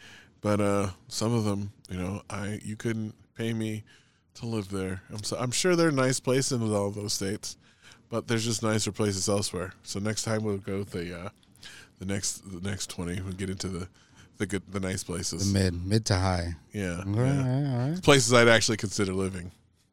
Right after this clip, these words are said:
Speaker 2: All right.
Speaker 1: Well, there you have it. There you go. If I offended you, sorry.
Speaker 2: Yeah, let
Speaker 1: Don't
Speaker 2: 'em
Speaker 1: take
Speaker 2: know.
Speaker 1: it personally.
Speaker 2: Call that
Speaker 1: You're
Speaker 2: phone
Speaker 1: not a
Speaker 2: number.
Speaker 1: state.
Speaker 2: <laughs> And also, that, that's the thing, too.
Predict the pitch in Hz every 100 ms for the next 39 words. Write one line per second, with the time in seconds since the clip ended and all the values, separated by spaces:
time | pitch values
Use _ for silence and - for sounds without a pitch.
0 | _ 135 170 160 - _ _ _ - -
1 | - - - 113 123 120 107 107 - 110
2 | 107 104 101 92 - _ 92 104 98 -
3 | 107 107 104 104 101 - _ - 85 85
4 | 90 92 - - - - 98 95 92 101
5 | 101 101 98 98 92 101 90 92 - -
6 | 110 107 95 110 117 110 92 90 92 95
7 | - - 127 - 196 196 196 - 170 151
8 | - - - - - - 147 156 143 160
9 | - 180 147 139 135 - - - 143 -
10 | 147 - 147 143 - 160 147